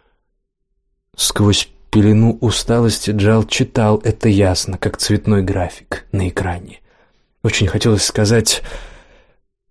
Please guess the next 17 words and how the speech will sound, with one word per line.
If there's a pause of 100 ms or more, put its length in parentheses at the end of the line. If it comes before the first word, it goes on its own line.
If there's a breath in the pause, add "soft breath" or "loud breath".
(200)
«Жаль,
паренёк, (360)
ты
выглядел
достойной
личностью,
а
оказался
халуём». (880)
Только
рабам
свойственно
испытывать
радость
при
чужом
падении.